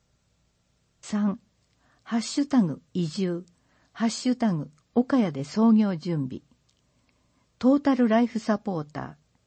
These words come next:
長森誠さん。小花模様のブラウスに黒のカーディガン。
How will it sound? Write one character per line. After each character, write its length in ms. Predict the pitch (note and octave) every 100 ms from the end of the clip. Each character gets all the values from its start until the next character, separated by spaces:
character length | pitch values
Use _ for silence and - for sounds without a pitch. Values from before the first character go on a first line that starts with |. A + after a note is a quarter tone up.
| _ _
長 280 | F3+ G#3+ C4
森 280 | A3 A#2+ -
誠 400 | D3+ C3+ D#3+ D#3
さ 220 | D3+ C#3+
ん。 140 | C#3+ - _ _ _ _ _ _ _ _ _ _ _ _ -
小 140 | G#3+
花 300 | A#3+ B3 C4
模 140 | B3
様 200 | A3 F3
の 140 | D3+ C#3
ブ 120 | D#3+
ラ 140 | F3+
ウ 80 | E3+
ス 160 | D#3 C#3+
に 220 | B2+ -
黒 280 | - D4 B3+
の 100 | D3+
カ 220 | D3 F#3+ D#3+
ー 40 |
デ 80 | D3
ィ 60 | C#3
ガ 100 |
ン。 120 | D#3+